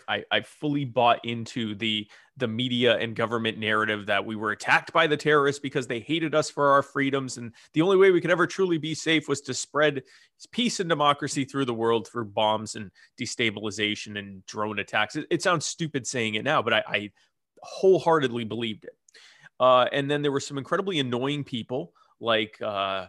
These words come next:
Ron Paul and Matt Kibbe and, and other, uh, you know, libertarians who, uh, who, you know, talked in conservative circles, uh, who would say that, no, if you want a smaller government, uh, you're not gonna get it from, you know, creating a worldwide empire. If, if you want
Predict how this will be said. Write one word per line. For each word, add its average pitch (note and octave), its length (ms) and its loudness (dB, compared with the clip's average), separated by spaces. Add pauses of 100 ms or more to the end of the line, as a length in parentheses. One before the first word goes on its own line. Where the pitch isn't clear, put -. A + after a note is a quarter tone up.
(180)
Ron G#2+ 260 0
Paul A2+ 440 -4 (380)
and G#2 280 0
Matt G#2+ 320 -6
Kibbe A#2+ 460 -4 (320)
and, A2 280 0
and A2+ 260 -2
other, C3 440 2
uh, A2+ 300 4
you G#2+ 160 -8
know, G#2 80 -8
libertarians B2+ 880 -6
who, B2 180 -4
uh, A2 220 0
who, A2+ 380 -6
you A2 80 -8
know, G#2 80 -10
talked - 500 -4
in A#2+ 400 -8 (220)
conservative B2 560 -2
circles, A#2 600 -4 (380)
uh, C3 240 4
who C3+ 140 -2
would C#3 200 -2
say C#3 280 0
that, C3+ 300 2 (100)
no, C#3+ 340 0
if G#2 220 -6
you B2+ 100 -4
want C3 160 -2
a C3 60 -4
smaller B2+ 340 -2
government, B2 540 -2 (340)
uh, G#2+ 180 0
you're A#2+ 160 -2
not A#2+ 160 2
gonna B2 140 -6
get A2+ 160 -2
it A#2+ 100 -4
from, A2+ 340 -8
you A#2+ 120 -12
know, G#2+ 240 -14
creating B2 420 -4
a A#2 100 -4
worldwide A2+ 600 -2
empire. - 520 -6
If, - 160 -16
if - 200 -14
you A#2+ 80 -10
want A#2+ 240 -12